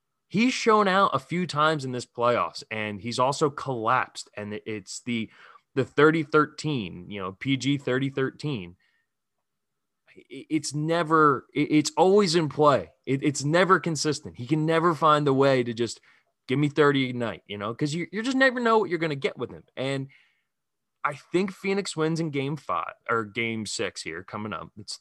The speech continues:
right now it's a three two series. And I think Chris Paul has an opportunity to exercise his demons. He's gonna get a chance in a game six to go to the L A Clippers, to go to that organization in the Staples Center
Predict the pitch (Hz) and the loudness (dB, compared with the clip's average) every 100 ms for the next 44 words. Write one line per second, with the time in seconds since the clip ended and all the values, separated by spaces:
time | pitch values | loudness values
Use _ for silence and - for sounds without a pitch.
0 | - 110 120 117 - - 107 117 123 123 | -2 -2 0 -2 -4 -10 -8 -6 -6 -6
1 | - 90 80 90 _ _ _ _ _ _ | -8 -10 -10 -16 _ _ _ _ _ _
2 | _ _ _ _ _ _ _ _ - 139 | _ _ _ _ _ _ _ _ -10 -8
3 | 135 - 175 185 - _ _ _ - 165 | -8 -4 -4 -4 -8 _ _ _ -2 -2
4 | - 160 160 147 131 127 131 - 135 123 | -2 0 2 2 0 -4 -6 -10 -8 -6
5 | 117 113 110 107 117 - 107 104 104 92 | -6 -6 -8 -8 -12 -6 -6 -6 -8 -14
6 | 95 92 85 78 - _ _ _ - 151 | -12 -12 -14 -20 -20 _ _ _ -4 2
7 | 202 196 175 156 - 135 123 113 107 95 | 2 4 2 0 -4 -4 -4 -4 -8 -8
8 | 107 127 127 - 107 - - 104 82 - | -6 -6 -6 -4 -4 -6 -14 -14 -14 -2
9 | 127 147 170 175 180 135 135 131 131 - | 2 4 4 2 2 2 2 2 -2 -6
10 | 95 - - - _ _ _ _ _ _ | -12 -12 -20 -20 _ _ _ _ _ _
11 | - 101 - 151 185 190 180 175 143 143 | -14 -12 2 4 6 4 2 2 2 2
12 | 139 127 104 92 85 - - _ _ _ | 0 -4 -6 -6 -8 -14 -20 _ _ _
13 | _ _ _ - 175 196 196 - 139 143 | _ _ _ 0 2 4 2 0 0 -2
14 | 120 - - - | -4 -12 -14 -16